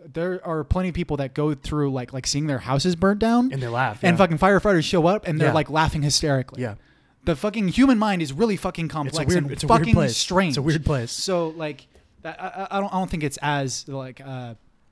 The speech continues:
Speaker 1: bipolar as just
Speaker 2: Mm.
Speaker 1: saying, like, "Oh, well, they didn't achieve horror and now people are laughing." So, like,
Speaker 2: Yeah.
Speaker 1: I could see how watching Hereditary by yourself in your room and, and just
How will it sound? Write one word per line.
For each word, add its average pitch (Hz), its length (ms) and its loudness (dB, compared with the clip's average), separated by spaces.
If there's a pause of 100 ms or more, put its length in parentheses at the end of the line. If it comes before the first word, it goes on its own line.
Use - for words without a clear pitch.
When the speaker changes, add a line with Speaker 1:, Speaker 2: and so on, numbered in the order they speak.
(300)
Speaker 1:
bipolar 139 560 2
as 117 80 -10
just 143 160 -4
Speaker 2:
Mm. 139 40 -2
Speaker 1:
saying, 131 160 -4
like, 123 180 -10
"Oh, 156 140 -8
well, 120 180 -10
they 123 160 -10
didn't 131 260 -6
achieve - 260 -10
horror 139 340 -4
and 117 100 -8
now 123 140 -6
people 117 320 -12
are 110 80 -14
laughing." 110 360 -16
So, 127 160 -10
like, 123 200 -12
Speaker 2:
Yeah. 127 100 -2
Speaker 1:
I 160 60 -4
could 165 160 -6
see 143 340 -6 (300)
how 135 220 -6
watching 143 420 -2
Hereditary 139 480 -2
by 123 220 -2
yourself 131 500 -2
in 143 120 -6
your 139 140 -2
room 139 320 -6
and, 127 260 -10
and 131 220 -12
just 143 240 -8